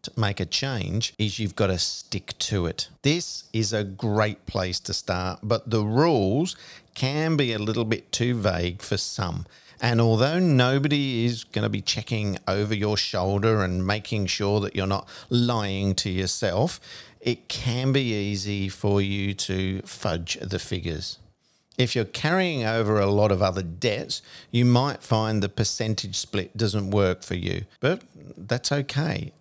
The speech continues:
Adjust them. Now, don't forget as well that you are not alone. Again,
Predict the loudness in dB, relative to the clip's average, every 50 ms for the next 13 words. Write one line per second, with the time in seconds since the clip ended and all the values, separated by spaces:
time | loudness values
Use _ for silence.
0 | _ -2 -2 0 0 0 -2 -2 -2 -4 -6 -8 -8 -8 -6 -6 -6 -6 -8 -10
1 | _ 0 2 2 4 4 2 2 2 0 0 2 2 2 2 2 2 4 4 4
2 | 4 4 2 0 2 2 2 2 2 0 -2 2 2 4 2 2 2 0 -2 0
3 | 0 2 2 4 4 4 2 0 -2 -6 -6 -2 -2 0 0 0 -2 -2 -2 -4
4 | -4 -6 -10 -12 -18 _ -8 -6 -6 -6 -6 -4 -4 -2 -2 -2 -2 0 0 0
5 | 0 0